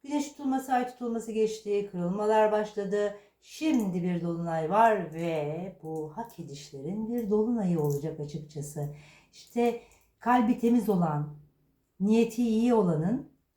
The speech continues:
hangi alanda hak ediş alacağını, siz de bu hafta hayatınızdaki hangi alanda bu hak edişlerle karşılaşacağınızı anlatıyor olacağım şimdi size. Lütfen uyumlanın ve odaklanın videoya.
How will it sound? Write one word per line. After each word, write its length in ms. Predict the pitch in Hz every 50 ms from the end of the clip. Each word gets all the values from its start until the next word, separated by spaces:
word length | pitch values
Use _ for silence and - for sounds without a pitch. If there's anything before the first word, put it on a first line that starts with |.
| _ _ _ _ _ _ _
hangi 340 | - 214 220 214 185 202 175
alanda 420 | 170 160 160 151 151 147 151 151
hak 160 | 180 - -
ediş 240 | 180 165 175 - 165
alacağını, 760 | 156 147 147 143 143 143 131 131 131 143 185 240 285 320 320 311
siz 240 | - - 185 160 143
de 120 | 156 160 175
bu 100 | 190 170
hafta 260 | 156 151 - - 156
hayatınızdaki 760 | 156 170 170 165 165 170 - 175 170 165 - 190 180 - 202
hangi 360 | 180 220 269 285 269 233 202
alanda 420 | 190 185 180 180 185 202 226 214 185
bu 40 |
hak 260 | 185 180 180 175 - 180
edişlerle 760 | 160 175 - - - 254 269 269 233 202 180 160 147 147 - - - - _ _
karşılaşacağınızı 1160 | - - 175 170 170 - - 156 151 147 - 151 143 - 147 143 147 143 143 147 151 190 247 233
anlatıyor 500 | 180 160 156 156 151 - - 196 190 165
olacağım 380 | 151 139 143 139 170 190 190 175 -
şimdi 240 | 165 165 160 160 165
size. 360 | - - 165 165 196 220 247 - - - - - -
Lütfen 320 | 220 - - - 180 165 165
uyumlanın 600 | 185 185 180 180 165 156 151 151 170 220 254 -
ve 40 | -
odaklanın 640 | 214 190 185 180 165 - - - 156 156 160 165 175
videoya. 600 | 165 151 147 147 156 156 147 147 143 139 139 143